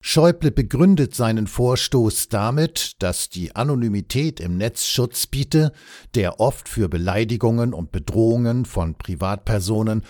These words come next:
und Personen des öffentlichen Lebens genutzt werde.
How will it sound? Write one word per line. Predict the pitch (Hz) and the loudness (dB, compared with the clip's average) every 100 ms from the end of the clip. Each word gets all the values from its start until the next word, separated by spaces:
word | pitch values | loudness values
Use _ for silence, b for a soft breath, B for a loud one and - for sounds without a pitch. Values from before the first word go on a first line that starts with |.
| B | B
und | - 170 - | 2 2 2
Personen | - 107 95 117 131 135 | 0 0 2 0 0 0
des | 104 - | -4 -4
öffentlichen | 110 - 98 95 - | -8 -4 -6 -4 -4
Lebens | 87 87 82 95 - | -4 -2 -2 -4 -2
genutzt | 123 104 - - | 0 0 -2 -6
werde. | - 76 71 67 | -6 -8 -8 -14